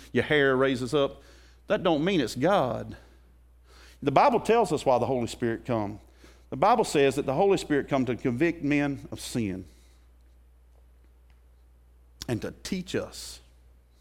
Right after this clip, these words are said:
train us. So that's why the Holy Spirit's here. I remember taking the young men at Bat Cave Baptist Church in the youth department.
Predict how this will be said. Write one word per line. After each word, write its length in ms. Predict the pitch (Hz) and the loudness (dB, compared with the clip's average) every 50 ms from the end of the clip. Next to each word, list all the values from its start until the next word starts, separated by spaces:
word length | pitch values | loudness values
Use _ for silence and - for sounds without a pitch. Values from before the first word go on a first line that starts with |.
| _ _ _ _ _ _ _ - | _ _ _ _ _ _ _ -6
train 320 | - 156 143 117 101 92 | -2 0 0 0 -2 -4
us. 380 | 87 92 87 - - - - - _ _ _ _ _ _ _ _ _ _ _ _ _ _ _ _ _ _ _ _ _ _ _ _ - | -8 -14 -18 -20 -20 -20 -20 -20 _ _ _ _ _ _ _ _ _ _ _ _ _ _ _ _ _ _ _ _ _ _ _ _ -10
So 120 | - 175 | -4 0
that's 240 | 165 254 294 285 - | 2 2 2 2 2
why 140 | 226 165 127 | 2 2 2
the 80 | 120 | 2
Holy 180 | 110 131 120 104 | 2 2 0 0
Spirit's 400 | - - - 254 202 120 - - | -2 -4 -6 -4 -4 -4 -4 -6
here. 240 | 123 127 165 185 - - _ _ _ _ _ _ _ _ _ - - - - - - - _ _ _ _ _ _ _ _ _ _ _ _ _ _ _ _ _ _ _ _ _ _ _ _ _ _ _ - _ _ _ _ | -8 -6 -8 -8 -12 -16 _ _ _ _ _ _ _ _ _ -20 -20 -20 -18 -20 -20 -20 _ _ _ _ _ _ _ _ _ _ _ _ _ _ _ _ _ _ _ _ _ _ _ _ _ _ _ -20 _ _ _ _
I 80 | - 185 | 0 2
remember 320 | 196 190 180 180 180 165 | 4 4 4 4 4 4
taking 380 | 160 - 190 180 160 175 143 131 | 2 4 4 4 4 4 2 2
the 200 | 131 127 123 139 | 4 4 2 2
young 280 | 135 143 160 160 156 151 | 2 2 4 4 4 4
men 180 | 156 156 143 | 4 4 2
at 140 | 139 117 123 | 2 2 2
Bat 240 | 147 139 131 - - | 2 2 2 2 0
Cave 340 | 135 120 113 110 101 - - - - - - - - - _ - _ _ _ _ - | 0 0 2 0 0 -4 -8 -18 -20 -20 -20 -20 -20 -20 _ -20 _ _ _ _ 2
Baptist 340 | 127 131 127 117 113 - - | 4 4 4 2 -2 -6 -2
Church 440 | - 139 131 135 - - - - - - _ _ _ _ _ - - - - - _ _ _ _ - | 0 0 0 0 -2 -6 -14 -16 -18 -20 _ _ _ _ _ -20 -20 -20 -20 -20 _ _ _ _ -4
in 140 | 120 120 120 | -2 0 2
the 80 | 117 | 2
youth 320 | 131 151 151 127 - - - | 2 2 2 0 -2 -6 -8
department. 480 | - - - 135 127 135 - 139 - | -6 0 2 2 2 2 0 -2 -8